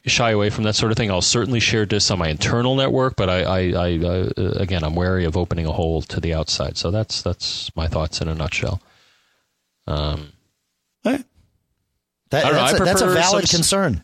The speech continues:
Speaker 2: Yeah.
Speaker 1: Well, I prefer some services like you and I use. We use Dropbox. Um, you can do dot mac on a remote server. Um,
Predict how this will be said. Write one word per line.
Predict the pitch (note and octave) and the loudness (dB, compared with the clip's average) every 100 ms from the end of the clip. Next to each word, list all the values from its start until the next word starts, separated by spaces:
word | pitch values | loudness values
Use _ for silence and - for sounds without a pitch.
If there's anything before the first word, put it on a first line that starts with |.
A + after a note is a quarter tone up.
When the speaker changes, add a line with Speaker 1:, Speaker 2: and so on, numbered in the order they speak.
| - | -2
Speaker 2:
Yeah. | B2+ E3 | 0 2
Speaker 1:
Well, | G#3+ | 2
I | D#3 | 2
prefer | E3+ F#3+ G3+ | 0 0 0
some | G3 F#3 | 0 0
services | - F3+ F3+ - F3 D#3 | 2 2 2 2 2 0
like | C#3 | 0
you | C3 D3 | 0 2
and | |
I | C#3+ | 2
use. | D3 D3 D3 B2 | 4 2 2 2
We | A#2 | 2
use | A2+ | 0
Dropbox. | - G2 - B2+ C3 - - - | 0 0 2 0 0 0 0 0
Um, | G2 F#2+ F#2+ F#2+ F#2 F2 | 0 2 0 0 -4 -2
you | F#2 | -2
can | F#2+ F#2 | -2 -2
do | F2 E2+ | 0 0
dot | - E2 - | 0 -2 0
mac | G2 B2 B2+ - - | 0 2 0 -4 -6
on | - E2+ | -2 0
a | |
remote | E2 F2+ G#2+ | 0 0 0
server. | - - A#2 A#2 A#2 A#2 - | 0 0 2 2 2 0 0
Um, | G2 F#2+ | 0 0